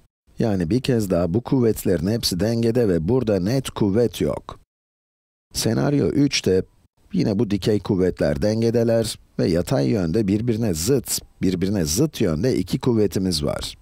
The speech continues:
Bu adamın uyguladığı sağa doğru üç Newton ve sola doğru sürtünme kuvveti iki Newton. Bu senaryoda net kuvvet var. Üç Newton sağa, iki Newton sola, yani bir Newton kalıyor.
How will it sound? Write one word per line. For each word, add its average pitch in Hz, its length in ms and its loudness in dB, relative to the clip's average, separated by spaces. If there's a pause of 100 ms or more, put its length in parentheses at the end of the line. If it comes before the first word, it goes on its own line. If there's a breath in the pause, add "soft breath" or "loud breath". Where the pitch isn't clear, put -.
(320)
Bu 120 180 2
adamın 127 280 0
uyguladığı 98 540 2
sağa 104 360 0
doğru 90 240 2
üç 113 300 0
Newton 120 480 -2 (160)
ve 95 100 0
sola 131 420 0
doğru 110 300 2
sürtünme 107 520 0
kuvveti 85 600 0 (140)
iki 110 300 -2
Newton. 80 460 -4 (680)
Bu 175 120 2
senaryoda 90 640 0
net 131 260 -2
kuvvet 113 480 0
var. - 320 -4 (340)
Üç 143 280 0
Newton 95 400 0
sağa, 110 500 2 (220)
iki 113 300 0
Newton 92 400 0
sola, 123 540 2 (340)
yani 113 480 0
bir 139 220 2
Newton 104 360 0
kalıyor. 69 400 -2